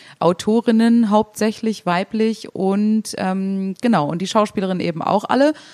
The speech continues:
Unter anderem sind dabei Caro und Annette Frier und Cordula Stratmann, ganz viele, ganz, ganz tolle, Gisa Flake, ganz viele tolle Schauspielerinnen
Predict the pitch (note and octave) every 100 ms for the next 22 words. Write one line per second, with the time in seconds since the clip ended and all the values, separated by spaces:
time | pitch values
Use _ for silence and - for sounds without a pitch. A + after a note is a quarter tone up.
0 | - - G3+ A3 - G#3 G3+ G3+ F#3+ F3+
1 | F3 F3 F3 F3+ F3 F3 F3 E3+ E3 D#3
2 | D3+ - - - A#3+ B3 A#3 A#3 A#3 -
3 | - F3 E3+ - F3+ F3 F3 E3+ - -
4 | G3+ A3 - G3 F#3+ F#3+ F#3+ F#3 - -
5 | - _ G3 G#3 - G#3 G3 F#3+ F#3+ F#3+
6 | - E3 - E3 E3+ - - E3+ E3+ E3+
7 | F3 E3+ E3+ F3+ E3+ G3 F#3+ F#3 A3 -
8 | G3+ - F3 F3 F3 F3 E3+ E3+ - E3
9 | D#3+ D#3+ D#3